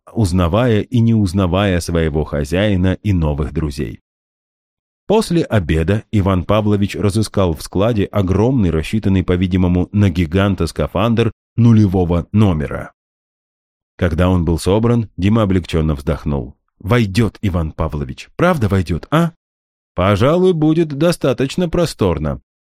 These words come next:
Надо только приучить Плутона держаться в скафандре. Он будет сидеть в нём, Иван Павлович. Задние лапы опустит в обе штанины, а передние сложит на груди». «Ой, Дима, будет ему бедному несладко. Он будет не сидеть, а лежать на животе.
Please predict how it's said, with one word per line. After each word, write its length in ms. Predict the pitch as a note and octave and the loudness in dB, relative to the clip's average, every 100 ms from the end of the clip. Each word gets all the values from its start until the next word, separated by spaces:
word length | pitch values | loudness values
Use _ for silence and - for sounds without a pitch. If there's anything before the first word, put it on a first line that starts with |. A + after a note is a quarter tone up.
| _ | _
Надо 340 | - B2+ D#3+ E3 | 0 2 2 2
только 260 | E3 C#3+ | 0 0
приучить 460 | C#3 C#3 C3 C3+ B2 | 2 2 2 2 0
Плутона 560 | G#2+ G#2+ G2+ C3 D3 C#3 | 0 0 2 2 2 2
держаться 480 | C3+ F#2+ G2+ - | 2 2 0 0
в 60 | G2 | -4
скафандре. 680 | - F#2+ E2 D2 C#2+ D2 C#2 _ _ - | -2 -2 0 -2 -2 -4 -6 _ _ 0
Он 220 | C#3 A#2+ | 2 2
будет 360 | C#3+ D#3 B2+ | 0 0 0
сидеть 340 | - C3 C#3 - | 0 0 0 2
в 60 | |
нём, 200 | A2+ A2+ - | 0 0 0
Иван 340 | C3+ C3+ G#2 | 0 2 2
Павлович. 520 | C3+ A2 F#2 D#2 - _ _ _ | 0 0 -2 -4 -10 _ _ _
Задние 360 | F#2+ C#3 C3+ C3+ | 0 2 2 2
лапы 360 | D#3 F#3+ A2 | 0 0 -2
опустит 520 | - G#2+ F3+ - A#2 - | -2 -4 -2 -2 -6 -4
в 120 | G2+ | -2
обе 200 | D3 D3+ | 0 0
штанины, 540 | - D3+ E3+ G#3 A2+ - _ | -2 0 2 2 0 -2 _
а 120 | A2+ | -2
передние 460 | A2 B2 F#3+ D#3+ F#2+ | 2 2 2 2 0
сложит 460 | - C3 E3 B2 - | 0 0 0 -2 -2
на 140 | B2 | 0
груди». 500 | D3+ D3 F2 E2 D2 _ _ _ _ _ _ | 2 0 0 -4 -4 _ _ _ _ _ _
«Ой, 360 | F#2+ A2+ C#3+ C#3+ | 2 4 4 2
Дима, 440 | C3 C#3 A2 F#2+ | 2 4 4 2
будет 380 | E2 B2 C#3 C3+ | 2 2 2 2
ему 200 | C#3+ D3+ | 2 2
бедному 420 | A#2+ B2+ C#3+ C#3+ | 2 2 2 2
несладко. 920 | D3 C#3+ G#2+ F#2+ C3 - B2 F#2 D2+ - | 0 0 0 2 0 0 0 0 -2 -4
Он 240 | G2 B2+ | 0 2
будет 300 | C#3+ D3 C#3 | 2 0 0
не 120 | C#3+ | 0
сидеть, 440 | C#3 C3+ B2+ D#3 C#3 | 0 0 0 0 0
а 60 | |
лежать 420 | C#3 C#3+ B2 C#3+ C3+ | 0 2 2 2 0
на 120 | B2+ | 0
животе. 720 | C3 C#3 B2+ C#3 D3 G#2+ C#2 | 2 0 0 0 0 0 -4